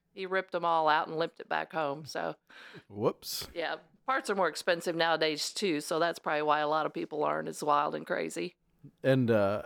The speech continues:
Speaker 2: and, and probably, you know, like the, like, like you said, parts more expensive, the car is worth a lot more. I mean, how many stories do you hear all the time? "Well, I bought this car for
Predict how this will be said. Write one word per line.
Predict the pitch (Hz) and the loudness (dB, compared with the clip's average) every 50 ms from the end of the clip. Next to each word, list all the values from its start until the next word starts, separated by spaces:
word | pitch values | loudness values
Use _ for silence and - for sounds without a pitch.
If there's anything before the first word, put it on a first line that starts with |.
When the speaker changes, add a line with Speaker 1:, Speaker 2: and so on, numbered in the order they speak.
| - - | -4 -2
Speaker 2:
and, | 127 120 117 113 - | 0 0 0 -2 -2
and | 131 117 107 | -2 -2 2
probably, | - 135 147 156 131 113 101 113 110 107 104 104 95 - _ | 6 6 8 8 8 6 4 4 2 2 2 0 -2 -4 _
you | - 120 110 | -6 -4 -2
know, | 107 95 90 92 90 87 - _ _ _ _ _ _ _ _ _ _ _ | -2 -2 -4 -6 -8 -10 -14 _ _ _ _ _ _ _ _ _ _ _
like | - 107 95 92 - | -4 -4 -4 -4 -6
the, | - 104 95 - - | -6 -6 -6 -8 -8
like, | 110 107 95 - _ _ _ _ _ | -8 -8 -8 -8 _ _ _ _ _
like | - 110 - - | -6 -6 -4 -4
you | 107 | -6
said, | 92 - - 120 107 95 - | -4 0 2 2 2 2 0
parts | - 123 123 117 - - | 2 2 2 2 2 0
more | 117 113 104 | -2 -2 -2
expensive, | - - 117 110 101 113 | -2 -4 -4 -4 -2 -2
the | 98 98 | -4 -4
car | - - - 117 120 117 110 107 | -4 0 2 4 6 6 4 4
is | 104 - 131 120 110 101 | 2 0 0 -2 -2 0
worth | 104 107 117 117 113 - | 2 4 4 4 4 2
a | 110 | 0
lot | 107 107 104 95 98 | 2 2 2 0 0
more. | 107 104 104 104 | 0 0 0 2
I | 104 | 2
mean, | 104 101 98 98 98 95 - _ _ _ _ _ _ | 0 0 0 -2 -4 -6 -8 _ _ _ _ _ _
how | - 127 | 0 0
many | 123 123 120 110 | 2 2 2 0
stories | - - - 117 117 117 113 110 104 95 - - _ _ _ _ _ _ | -2 0 2 4 4 4 4 4 2 -2 -6 -12 _ _ _ _ _ _
do | - 117 | -2 0
you | 110 107 101 | 0 2 2
hear | 98 117 117 113 | 2 2 4 4
all | 110 107 101 | 4 4 2
the | 104 95 | 2 -2
time? | - 120 110 107 104 101 | -2 -2 -2 0 0 0
"Well, | 98 95 95 95 92 92 90 - - - | 0 0 0 0 -2 -2 -4 -8 -8 -4
I | 107 117 | -2 -2
bought | 113 107 110 - - - | 0 0 0 -2 0 -2
this | 117 110 - | -2 -4 -4
car | - - 117 113 110 107 | -4 -4 -2 -2 0 -2
for | - - 101 90 85 101 | -4 -6 -6 -6 -6 -8